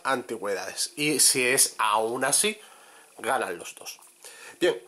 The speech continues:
una vez explicado cómo funciona el modo para tres y cuatro jugadores, vamos a explicaros cómo funciona el modo para dos jugadores. Lo último que vamos a explicar es el modo para dos jugadores.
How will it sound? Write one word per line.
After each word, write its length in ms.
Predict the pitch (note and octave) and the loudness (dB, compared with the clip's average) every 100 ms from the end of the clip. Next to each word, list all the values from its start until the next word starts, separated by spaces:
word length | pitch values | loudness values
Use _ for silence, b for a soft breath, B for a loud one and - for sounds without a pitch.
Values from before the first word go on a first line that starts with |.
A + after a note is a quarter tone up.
| - | -2
una 160 | E3+ G#3 | 2 4
vez 100 | G3+ | 2
explicado 380 | G3+ F#3+ F#3 | 0 0 2
cómo 160 | F3+ F#3+ | 4 2
funciona 600 | F#3 D#3+ C#3 E3 D3 - | 2 -2 0 0 0 0
el 160 | - B2 | -2 0
modo 340 | D3 E3 G#2 | 2 2 2
para 320 | - A2+ G2+ - | 0 -2 -2 -4
tres 400 | - E3+ - - - | 0 2 0 -2 -12
y 80 | A2 | -8
cuatro 360 | - C3 C3 | -2 0 -2
jugadores, 640 | G2+ A2+ A#2 F3 F#3+ G#3 - _ _ _ _ _ - - | -6 0 2 4 2 -2 -8 _ _ _ _ _ -14 -2
vamos 200 | C#3+ D3 | 0 0
a 20 | |
explicaros 380 | D#3 D3+ D3+ D3+ | -2 -2 -2 0
cómo 160 | E3 C#3 | 0 0
funciona 340 | C3+ C3 C#3 | -2 0 0
el 60 | C#3 | 2
modo 280 | D3 F3+ | 2 2
para 260 | D#3+ C3+ B2 | 0 2 0
dos 340 | B2+ C3+ B2+ | 0 0 2
jugadores. 420 | - F2+ - G#2+ B2+ - - | 0 -6 -4 -4 -6 -8 -2
Lo 160 | D3+ G3+ | 2 2
último 320 | A#3 A3 G3 | 2 -2 0
que 80 | F3+ | 0
vamos 300 | D#3+ D#3 D3 | 0 -2 -4
a 40 | |
explicar 360 | - C#3 F#3+ G3+ | -8 -4 -2 0
es 160 | G3 | 0
el 80 | D#3+ | 0
modo 340 | E3 F#3+ G#3 | 0 2 2
para 300 | G#3 B2+ A#2+ - | 0 0 0 -6
dos 300 | B2 D#3+ D3 | -2 0 0
jugadores. 540 | C3+ A2 F#2 F#2 - | -2 -4 -4 -8 -12